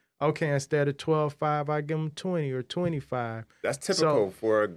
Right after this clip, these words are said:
Speaker 2: a, a good contractor.
Speaker 1: Right.
Speaker 2: So a good contractor is gonna be exactly what you're saying.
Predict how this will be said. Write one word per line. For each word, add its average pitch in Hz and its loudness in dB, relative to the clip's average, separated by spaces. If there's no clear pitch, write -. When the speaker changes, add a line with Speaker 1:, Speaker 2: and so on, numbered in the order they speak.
Speaker 2:
a, 98 -4
a - -2
good 117 -2
contractor. 117 -4
Speaker 1:
Right. 143 0
Speaker 2:
So 98 2
a 92 0
good 123 0
contractor 123 -2
is 101 -2
gonna 107 0
be 110 0
exactly 113 0
what 110 -4
you're 110 -10
saying. 87 -2